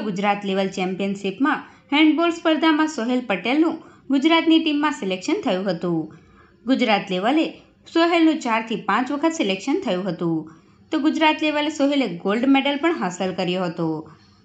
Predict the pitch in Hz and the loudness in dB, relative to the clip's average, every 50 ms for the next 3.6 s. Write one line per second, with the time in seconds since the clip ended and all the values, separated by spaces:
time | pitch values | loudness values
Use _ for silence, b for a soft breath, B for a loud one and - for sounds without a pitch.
0 | _ - - 294 285 277 269 233 214 190 175 156 160 160 170 165 - - 196 185 | _ -2 0 2 2 2 2 0 0 -2 0 0 0 0 0 -2 -6 -6 -6 -4
1 | 190 233 285 311 - B B B B B B B B _ 339 302 285 349 339 330 | -2 0 -2 -2 -2 B B B B B B B B _ -4 0 2 4 4 4
2 | 330 330 294 277 285 285 294 - 240 240 233 320 320 - 196 190 - 196 190 196 | 4 4 2 2 4 4 2 0 2 2 2 2 2 -2 -6 -8 -6 -4 -4 -4
3 | 196 - 190 190 190 190 - - - 190 180 | -4 -4 -6 -6 -6 -6 -10 -8 -6 -4 -4